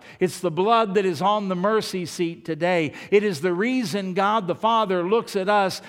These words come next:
and he sees us through the blood of Christ, cleansed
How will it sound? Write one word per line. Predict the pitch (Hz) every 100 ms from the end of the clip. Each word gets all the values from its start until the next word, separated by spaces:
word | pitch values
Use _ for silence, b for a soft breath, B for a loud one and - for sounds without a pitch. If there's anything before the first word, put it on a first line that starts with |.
| B
and | 196 185
he | 185
sees | - 269 277 269 185
us | 202 180 -
through | 214
the | 180
blood | 165 196 196
of | 190 160
Christ, | - 165 135 127 - B B
cleansed | - 208 214 170 143 135 107 -